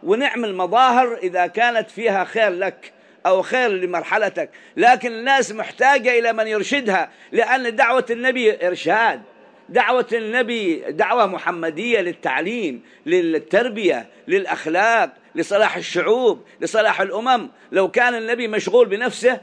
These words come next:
كان بيتركه المولى سبحانه وتعالى في حياته الخاصة، لكنه عاش مرحلة عزلة في غار حراء حتى وهبه الله العطاء كله فنزل، وخرج في هذه الربوع، ربوع مكة،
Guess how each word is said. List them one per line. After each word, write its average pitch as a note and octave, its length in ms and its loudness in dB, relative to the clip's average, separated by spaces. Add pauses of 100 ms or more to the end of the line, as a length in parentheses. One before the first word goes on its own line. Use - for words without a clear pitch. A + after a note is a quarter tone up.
(200)
كان B3+ 240 0
بيتركه A3 640 2
المولى G3+ 520 0
سبحانه G#3 440 -4
وتعالى G#3 440 2
في F#3 120 -6
حياته G#3+ 400 0
الخاصة، E3+ 560 0 (320)
لكنه A3+ 440 2
عاش A#3 380 2
مرحلة A3 420 0 (160)
عزلة A3+ 380 4 (500)
في G#3 220 0
غار A#3 320 4
حراء B3+ 320 2
حتى A3 360 0
وهبه A3+ 480 2
الله G#3+ 320 2
العطاء G#3+ 420 0
كله A#3+ 280 -4
فنزل، F3 520 0 (400)
وخرج A3 520 4
في G3+ 180 0
هذه G#3+ 380 2
الربوع، A3 440 2
ربوع G#3 300 0
مكة، G#3 420 -2